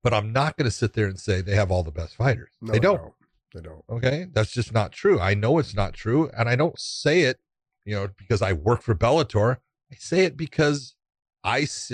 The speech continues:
Speaker 1: I saw fighters from all over the world, you know, especially when I was, you know, officiating. And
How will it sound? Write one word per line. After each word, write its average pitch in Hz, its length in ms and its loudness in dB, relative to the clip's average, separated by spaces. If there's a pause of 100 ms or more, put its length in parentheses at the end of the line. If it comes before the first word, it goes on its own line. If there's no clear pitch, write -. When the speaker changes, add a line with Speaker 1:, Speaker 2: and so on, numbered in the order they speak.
Speaker 1:
I 127 220 0
saw 117 360 0
fighters 107 500 -2
from 87 340 -2
all 110 240 4
over 104 220 4
the 92 120 2
world, 85 380 0 (760)
you 90 60 -16
know, 87 140 -14
especially 113 440 2
when 117 120 6
I 113 120 6
was, 98 280 4
you 98 60 0
know, 95 140 -2
officiating. 90 680 0
And 90 220 -6